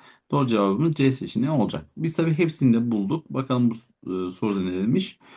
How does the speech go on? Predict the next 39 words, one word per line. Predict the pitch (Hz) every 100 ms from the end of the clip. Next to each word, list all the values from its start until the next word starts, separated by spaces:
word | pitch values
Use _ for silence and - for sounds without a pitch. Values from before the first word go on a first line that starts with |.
| - _ 147
Bu | 180
üç | 208 -
yılda | 156 165
toplam | 160 151 165 175 165
kaç | - 180 185
yerli | 151 131
turist | - 107 -
gelmiştir? | 98 104 127 170
Bu | -
sefer | 156 170
de | 165
yerli | 160 156 160
turist | - 123 -
sayısını | 101 98 87
hani | 82 95 90
bize | 92
soruyor. | - 147 156 196 - - _
Hemen | 185 185
yerli | 170 165 156
turisti | 151 131 - 120
de |
bakalım. | 123 123 123
Altı | 127 135 139 147
yüz | 135 127
burada | 104
var. | 87 -
Şöyle | - 107
tik | - -
attım | 101 95 90
arkadaşlar. | 92 - - 98
Altı | 98 95 107
yüz. | 117 131
Yedi | 135 135
yüz | 131
daha | 131 127
bin | 127 120
üç | 123 -
yüz | 101 98
yapacaktır. | 95 - - - 160 160